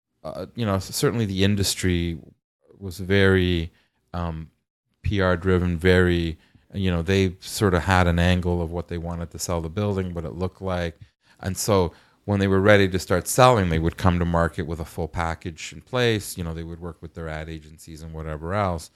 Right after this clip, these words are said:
Um, the, the internet has, has, has completely changed that.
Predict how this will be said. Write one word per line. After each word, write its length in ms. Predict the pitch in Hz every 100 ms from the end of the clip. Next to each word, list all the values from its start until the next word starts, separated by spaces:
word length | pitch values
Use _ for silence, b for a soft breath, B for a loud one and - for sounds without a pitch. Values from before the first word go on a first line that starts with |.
| _ _ _ _
Um, 420 | - 90 85 82 87 _ _ _ _ _ _ _ _
the, 160 | 107 -
the 120 | 95 -
internet 480 | 117 123 113 101
has, 200 | 87 - - _
has, 180 | 85 - -
has 120 | -
completely 560 | - 95 - 117 92
changed 420 | 87 107 101 95 -
that. 240 | 76 -